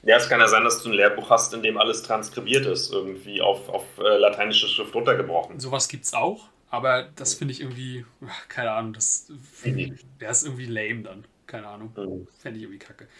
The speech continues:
Speaker 2: Und alleine mit diesem einen Schriftsystem jetzt klarzukommen, man muss dazu sagen, Japanisch arbeitet nicht so wie im, wie zum Beispiel, äh, lateinische Schrift oder wie im Deutschen. Wir haben ja einzelne Buchstaben. Sowas gibt's im Lat-, äh, im Japanischen nicht wirklich, sondern,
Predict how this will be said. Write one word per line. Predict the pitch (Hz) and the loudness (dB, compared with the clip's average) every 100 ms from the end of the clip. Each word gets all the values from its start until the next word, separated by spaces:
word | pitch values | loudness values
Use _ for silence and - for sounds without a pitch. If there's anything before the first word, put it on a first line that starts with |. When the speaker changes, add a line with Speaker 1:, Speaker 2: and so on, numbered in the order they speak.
| - - - | -20 -20 -12
Speaker 2:
Und | 120 113 - | -12 -10 -8
alleine | 110 123 151 143 | 0 2 2 0
mit | 127 | -6
diesem | 131 120 | -10 -8
einen | 120 147 165 | -4 -4 -4
Schriftsystem | - - 117 - - - 127 | -8 -8 -12 -10 -10 -10 -12
jetzt | 113 - | -12 -10
klarzukommen, | 127 123 - - 123 | -6 -6 -6 -12 -12
man | 123 123 | -10 -10
muss | 123 | -8
dazu | 127 117 127 | -10 -10 -12
sagen, | 135 131 | -8 -8
Japanisch | 123 117 123 123 135 - | -10 -12 -10 -10 -10 -10
arbeitet | 127 131 127 127 | -10 -10 -12 -14
nicht | 127 - | -12 -10
so | 139 120 | -10 -10
wie | 123 | -12
im, | 120 120 123 110 | -12 -12 -16 -18
wie | 120 | -14
zum | - 127 | -14 -10
Beispiel, | 117 - 127 120 117 | -6 -6 -8 -12 -12
äh, | 117 110 | -12 -12
lateinische | 110 113 - 123 - | -14 -16 -14 -10 -6
Schrift | - - 135 - _ _ _ | -6 -8 -12 -16 _ _ _
oder | 113 110 | -14 -10
wie | |
im | 113 | -8
Deutschen. | 110 113 127 - 139 - _ _ | -8 -8 -6 -8 -10 -20 _ _
Wir | 113 | -10
haben | 120 | -6
ja | 120 117 123 - | -6 -8 -10 -10
einzelne | 123 - 123 117 | -10 -8 -12 -12
Buchstaben. | 135 - - 151 160 170 185 _ _ _ | -10 -10 -8 -8 -8 -12 -18 _ _ _
Sowas | 120 110 | -12 -12
gibt's | 123 - | -12 -14
im | 131 | -12
Lat-, | 135 - | -12 -12
äh, | 131 127 | -12 -12
im | 131 | -10
Japanischen | 131 127 - 127 135 127 | -12 -12 -10 -8 -8 -10
nicht | 117 - | -12 -12
wirklich, | 131 139 147 - | -12 -10 -10 -10
sondern, | 123 123 117 | -8 -8 -10